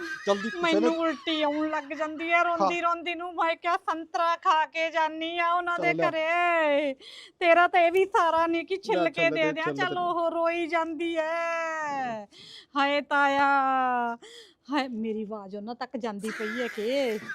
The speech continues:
Speaker 1: ਕਿੱਥੇ?
Speaker 2: ਉਹਨਾਂ ਦੇ ਘਰ ਤੱਕ।
Speaker 1: ਮੈਨੂੰ ਕੀ
Speaker 2: ਰੋਂਦੀ,
Speaker 1: ਪਤਾ?
Speaker 2: ਰੋਂਦੀ ਜਾਊਂਗੀ ਨਾ ਉਹਨਾਂ ਦੇ ਘਰੇ, ਫਿਰ ਪਤਾ ਤਾਂ ਲੱਗੇ ਕਿ ਚੰਗਿਆੜਾ ਮਾਰਦੀ ਆਉਂਦੀ ਅਗਲੀ, ਸ਼ਰੀਕਣੀ,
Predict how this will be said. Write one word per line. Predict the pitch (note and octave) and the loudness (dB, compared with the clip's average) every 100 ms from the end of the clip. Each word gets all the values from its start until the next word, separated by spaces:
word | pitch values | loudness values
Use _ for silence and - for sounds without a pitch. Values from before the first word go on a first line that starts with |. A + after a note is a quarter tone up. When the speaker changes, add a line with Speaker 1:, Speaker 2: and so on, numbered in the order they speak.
| - - - | -10 -10 -8
Speaker 1:
ਕਿੱਥੇ? | F#3 - G3 G3 C#3+ C4 | -8 0 2 2 0 -4
Speaker 2:
ਉਹਨਾਂ | B3+ C4+ | -2 -2
ਦੇ | C4 | -2
ਘਰ | C#4 C#4+ C4+ - | -2 -4 -6 -8
ਤੱਕ। | A#3+ - | -8 -6
Speaker 1:
ਮੈਨੂੰ | A#3+ C4 A#3 G3 - E3 D#4 D#4 D4+ | -4 -2 -4 -8 -14 -6 0 2 2
ਕੀ | |
Speaker 2:
ਰੋਂਦੀ, | A3+ D#4+ | 4 4
Speaker 1:
ਪਤਾ? | D#4+ D#4 | 4 6
Speaker 2:
ਰੋਂਦੀ | D4+ E4+ | 6 4
ਜਾਊਂਗੀ | D4 D4 D#4 D4 D#4 | 2 0 -2 -2 -2
ਨਾ | D4+ | -2
ਉਹਨਾਂ | D#4+ E4 | -2 -4
ਦੇ | E4+ | -4
ਘਰੇ, | F4 E4 D#4 | -4 -2 -4
ਫਿਰ | D4+ D4+ D#4 | -2 -4 -2
ਪਤਾ | D#4+ D4 D4+ | -4 -4 -4
ਤਾਂ | D#4+ | -4
ਲੱਗੇ | D#4+ C#4 C#4+ D4+ | -4 -4 -4 -4
ਕਿ | E4 | -6
ਚੰਗਿਆੜਾ | E4+ E4+ E4 D4 | -6 -2 0 2
ਮਾਰਦੀ | C#4+ D#4 D4+ B3+ D#4 | 0 0 -2 -2 -2
ਆਉਂਦੀ | D#4 C#4+ D#4+ D#4+ | -2 -2 -2 -4
ਅਗਲੀ, | D4+ D4 D#4 F#4 F#4+ D4+ - - - | -4 -4 -2 -2 -2 -4 -6 -10 -12
ਸ਼ਰੀਕਣੀ, | - E4+ D#4+ D#4 - D#4+ D#4+ | -6 -2 -2 -2 -2 2 4